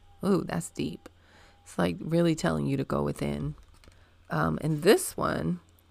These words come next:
is saying, "Bask in joy and light," like, as if you're in the summer. Like, summertime, when we think of summer, like, it's, a lot of people don't like summer 'cause it's hot,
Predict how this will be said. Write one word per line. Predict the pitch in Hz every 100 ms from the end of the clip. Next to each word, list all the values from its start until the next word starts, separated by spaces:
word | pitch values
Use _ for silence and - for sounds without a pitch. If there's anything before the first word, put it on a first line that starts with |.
| _ -
is | 156
saying, | - - 156 143 147
"Bask | 147 143 147 156 - -
in | 180 202
joy | 180 - 151 147 151 -
and | 143 147 147
light," | 139 139 - - -
like, | 156 143 - - -
as | 156 143
if | 139 -
you're | 143 147
in | 139
the | 135
summer. | - 143 147 131 147 - - - - - - - -
Like, | 147 135 120 - -
summertime, | - 220 466 - 349 190 151 165 156 160 - - - - _ -
when | 175 165
we | 233
think | 247 170 170
of | 165
summer, | - 139 143 165
like, | - - -
it's, | 151 - - - _ - _ - _ 190
a |
lot | 208 285
of | 349
people | 185 160
don't | 127 85
like | 135 -
summer | 135 131
'cause | 139 143
it's | 131 -
hot, | - - 113 180